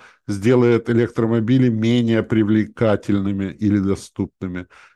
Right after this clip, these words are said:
Если бы на рынке появилось новое, более эффективное и дешевое решение, Tesla могла бы быстро утратить свои позиции. икеа, полагаясь на концепцию "сделай сам",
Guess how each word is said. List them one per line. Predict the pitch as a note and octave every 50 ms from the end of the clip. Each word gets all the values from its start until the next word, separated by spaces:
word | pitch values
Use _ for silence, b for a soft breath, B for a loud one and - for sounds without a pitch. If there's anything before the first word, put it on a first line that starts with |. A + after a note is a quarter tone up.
| _
Если | C3 D3 D3+ - F3
бы | E3+ D#3+ F3
на | E3+ E3 D#3+ D#3+
рынке | D#3 E3+ E3+ D#3+ - - D#3+
появилось | C#3 C#3+ D3+ C#3+ C#3 C3+ C#3+ D3+ D3+ D3 C3+ C#3 - -
новое, | A#2+ A#2+ A#2+ C3 C3+ C3+ B2+ A#2+ A#2+ A2+ A2+
более | A2 G#2+ G#2+ B2+ C3+ C3 B2 B2
эффективное | A#2 - - A2+ - - - C3+ C3 B2+ B2 B2 A#2+ A2+
и |
дешевое | G#2+ G#2 G#2 - - - D3 D3+ D3 C#3 C#3+ C#3 C3+
решение, | C3 B2+ - - - C3+ B2+ B2 A#2+ A#2+ A#2+ A#2 B B B B B B _ _
Tesla | - E3 F#3 - - D#3+
могла | C#3+ C3+ C3+ B2+ C3 C#3 D3
бы | C#3+ C3+ B2+ A2+
быстро | G#2 A#2 C#3 E3 - - F#2 F2+
утратить | A#2 B2 A2+ - G2+ G#2+ A2 A#2 - - A2
свои | - - A2+ G#2 G#2
позиции. | G2+ - A#2 A2 F#2 F#2 F#2 F#2 E2+ - - - - E2 D#2 - _ _ _ _ _ _ _ _ _ _ _ _ -
икеа, | D3 D#3+ - - - G3 G#3 G#3 G3 F3+ D#3+ C3 A2 - - _
полагаясь | - B2+ B2 B2+ B2 A#2+ C3+ C#3 C#3 C3 A2+ - -
на | B2+ A#2
концепцию | - - B2+ A#2+ A#2+ - - - C3+ B2+ - - - - A#2 G#2+ G2 F#2+
"сделай | F#2 F2 E2+ F#2 G2+ B2 B2+ A#2+ A2+ A2 G#2
сам", | - - - D#3 E3 F3+ F3 D3 G#2+ E2 D2